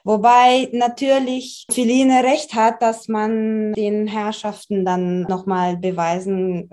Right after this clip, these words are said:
sollte, dass unsere Haltung keine falsche ist. Aber sobald diese Debatte jetzt gerade aufgemacht wird, landet das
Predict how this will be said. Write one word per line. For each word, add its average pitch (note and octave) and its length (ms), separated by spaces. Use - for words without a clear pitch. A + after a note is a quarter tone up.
sollte, F3+ 800
dass F3+ 440
unsere E3+ 500
Haltung D#3+ 720
keine E3+ 260
falsche F3 420
ist. - 420
Aber F#3+ 280
sobald G3+ 480
diese G#3+ 240
Debatte G3 680
jetzt F#3 520
gerade F#3 440
aufgemacht F#3+ 680
wird, F#3 500
landet F3 600
das - 460